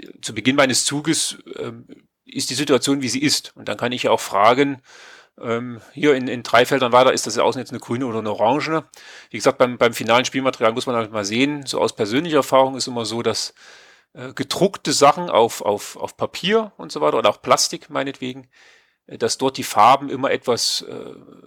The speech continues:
kräftiger erscheinen und mir helfen, Dinge zu unterscheiden. Ähm, was schwieriger ist grundsätzlich,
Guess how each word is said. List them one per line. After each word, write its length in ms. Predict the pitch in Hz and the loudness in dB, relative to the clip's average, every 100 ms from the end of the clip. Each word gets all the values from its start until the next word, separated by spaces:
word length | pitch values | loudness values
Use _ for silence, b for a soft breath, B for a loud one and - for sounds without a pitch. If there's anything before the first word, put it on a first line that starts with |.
| - | -10
kräftiger 580 | - 147 - 139 127 90 | 0 0 0 -2 4 4
erscheinen 580 | 110 - 107 139 165 | 4 2 2 2 -4
und 260 | 139 123 - | -10 -14 -14
mir 240 | 123 135 | -2 0
helfen, 540 | 107 110 127 135 123 120 | 4 4 2 -2 -10 -6
Dinge 220 | 123 127 | -4 -4
zu 140 | - 120 | -6 -8
unterscheiden. 600 | 110 - - 120 110 87 _ _ | -6 -4 2 2 0 -10 _ _
Ähm, 400 | - 104 104 104 | -10 -8 -8 -6
was 180 | 104 107 | -2 0
schwieriger 480 | - 139 175 165 - | 0 0 0 4 2
ist 320 | 139 - - | 2 -4 -10
grundsätzlich, 800 | - 104 143 175 - 165 - - | -12 -2 0 0 0 -4 -6 -10